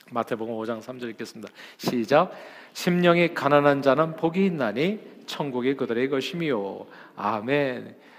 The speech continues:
이 말씀을 헬라어로 읽으면 이렇게 됩니다. 마카리오이 호이 푸초코이 토 푸누마티 호티 아우톤 에스틴 헤 바실레이아 톤 우라논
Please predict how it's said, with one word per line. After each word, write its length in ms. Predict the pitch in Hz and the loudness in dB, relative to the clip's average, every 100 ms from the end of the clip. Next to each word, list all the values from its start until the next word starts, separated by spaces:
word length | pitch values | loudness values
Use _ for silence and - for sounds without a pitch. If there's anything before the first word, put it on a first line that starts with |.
| _ | _
이 140 | 143 185 | 0 2
말씀을 640 | 170 151 147 156 165 160 | 4 2 0 -2 -2 -4
헬라어로 600 | - 196 208 196 180 175 | -2 0 2 2 0 -2
읽으면 300 | 147 127 139 | -4 -4 -4
이렇게 240 | 113 - 135 | -6 -4 -2
됩니다. 580 | 135 117 110 107 107 - - - - | 0 -2 -4 -4 -8 -14 -20 -20 -14
마카리오이 760 | 127 143 151 - 165 160 156 | 6 6 6 2 2 4 2
호이 460 | 160 160 - 147 147 | 0 -4 0 2 0
푸초코이 1000 | 147 156 - 160 - - 104 117 175 226 - _ _ _ _ - | -4 -12 -4 -4 -4 -8 -4 -4 -4 -8 -18 _ _ _ _ -6
토 300 | - 156 151 | 2 2 2
푸누마티 1000 | - 147 160 151 143 - 185 196 220 - - - _ - _ - | -4 -4 4 4 4 0 0 0 -2 -12 -20 -20 _ -20 _ 2
호티 280 | 170 170 165 | 2 4 4
아우톤 440 | 139 135 135 143 | 4 4 2 -4
에스틴 680 | 131 117 - - 151 175 180 - _ _ _ _ - | -4 -4 -6 -6 -8 -10 -16 -20 _ _ _ _ -2
헤 340 | 151 135 - - _ _ - | -2 -2 -10 -20 _ _ -8
바실레이아 1000 | 113 - 123 120 127 139 151 143 110 - | -8 -6 -6 -4 -2 -2 -2 -2 -2 -6
톤 300 | - 113 110 113 | -10 -10 -12 -10
우라논 840 | 107 107 98 110 107 95 - | -8 -6 -6 -6 -6 -8 -16